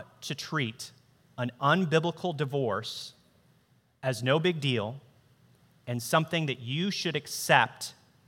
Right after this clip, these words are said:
so that your sibling, who is the guilty party and who has abandoned his spouse, cannot feel judged, and so it doesn't create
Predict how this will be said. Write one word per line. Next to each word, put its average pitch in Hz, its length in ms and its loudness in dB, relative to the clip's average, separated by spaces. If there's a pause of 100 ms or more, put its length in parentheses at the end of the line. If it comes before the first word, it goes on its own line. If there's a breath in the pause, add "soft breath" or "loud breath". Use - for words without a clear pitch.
(1200)
so 139 300 0
that 127 380 4 (840)
your 123 320 0
sibling, 147 680 0 (920)
who 131 100 -4
is 113 120 -4
the 120 80 -4
guilty 143 320 -2
party 127 420 4
and 123 100 -4
who 120 120 -6
has 117 120 -6
abandoned 127 480 0
his 143 140 -4
spouse, 117 600 0 (580 soft breath)
cannot 139 320 2
feel 156 200 -2
judged, 120 640 0 (340)
and 123 100 -10
so 135 140 -2
it 127 60 -4
doesn't 139 240 -2
create 135 460 -2